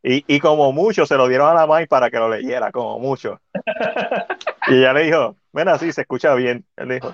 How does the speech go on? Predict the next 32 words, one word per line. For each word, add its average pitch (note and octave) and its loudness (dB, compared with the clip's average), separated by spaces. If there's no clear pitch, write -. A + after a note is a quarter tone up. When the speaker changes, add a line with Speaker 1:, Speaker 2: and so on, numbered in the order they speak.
Speaker 1:
"Ok", B2+ -8
con A2+ 0
el G#2+ -4
bigotito. A2 0
Lo A#2+ 2
más A#2 2
que D3+ 0
me D3 2
preocupa D#3 2
Speaker 2:
Esa D3+ 6
otra G#3 -2
Speaker 1:
es A3 -8
Speaker 2:
noticia. G#3+ -4
Y F#3+ -2
es G3 -4
él G#3 -4
comiéndose G#3 -2
el A3 -6
papel G#3+ -4
donde G#3 -2
le F#3+ -2
dieron F#3+ -2
la, G3+ -4
y, E3+ -4
"Ah, C4+ -2
te C4+ -2
lo B3+ 0
dije C4+ -2
yo." A#3+ -2
Y F#3 -2
yo, F3+ -2
"Shit." A3 -4